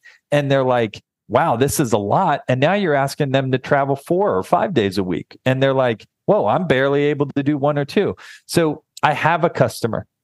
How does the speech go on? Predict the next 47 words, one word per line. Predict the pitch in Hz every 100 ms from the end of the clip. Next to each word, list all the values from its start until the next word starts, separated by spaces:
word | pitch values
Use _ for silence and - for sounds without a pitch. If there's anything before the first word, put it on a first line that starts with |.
| _
right | 101 139 170
now | 135 120 101 - _ _ _
that | 117 117
had | 127 127
this | 117 110
challenge | - 127 113 90 -
where | 113 110
they | 120
were | 113
turning | 107 - 143 135
people | 110 120 113
over | 117 135 117
because | 104 - 107 104 90 - _ _ _
there | 156
was | 147
no | 147 170
clarification | - 160 143 - 123 123 110 110 98
as | 98 -
to | 101
what | 113 -
travel | - 117 110 117 107 -
meant. | 101 95 92 - - _ - -
And | 127
so | -
now | 131 151 180
they | 180
have | 143
a, | 117 120
a | 117
very | 110 160
specific | 175 - 175 175 180
question | - 107 - 151
related | 135 110 110 110
to | 104
travel | 104 90 92 143
that | 135 -
says, | 127 117 - - - _ -
"What | 117 165 -
percent | 190 - 151 139 -
of | 127
the | 135
time | - 120 117 107 104
are | 101
you | 104 147
willing | 196 180 143
to | 135
travel | - 135 117